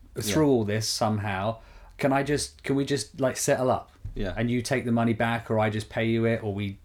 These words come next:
Speaker 1: you know, I pay more tax for a bit, or whatever.'"
Speaker 2: Yeah.
Speaker 1: And it's just like, so just in this interim period, it'd be really nice to have that help. But then any money you do actually earn, it offsets against your
Speaker 2: But
Speaker 1: last
Speaker 2: it
Speaker 1: year, or
Speaker 2: com-,
Speaker 1: something
Speaker 2: it
Speaker 1: like
Speaker 2: comes
Speaker 1: that, you know?
Speaker 2: back against what we were saying about going out.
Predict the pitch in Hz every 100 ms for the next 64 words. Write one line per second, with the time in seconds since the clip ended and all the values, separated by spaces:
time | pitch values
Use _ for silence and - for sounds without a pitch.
0 | - 117 107 107 107 98 98 101 135 123
1 | - 135 117 120 120 120 123 110 98 110
2 | 107 - 139 143 123 - - - - 147
3 | 170 175 175 120 151 170 - 120 101 104
4 | 101 98 113 117 123 127 120 117 - 110
5 | 110 110 - 156 101 - - - - -
6 | - - 117 135 131 127 113 - 135 131
7 | 131 127 120 113 143 131 104 110 110 110
8 | 113 123 120 - 120 - 113 113 - 113
9 | 110 110 107 139 - - 185 139 104 -
10 | 143 127 101 135 113 - 113 110 113 104
11 | 117 113 107 104 113 104 101 98 110 104
12 | 104 107 76 -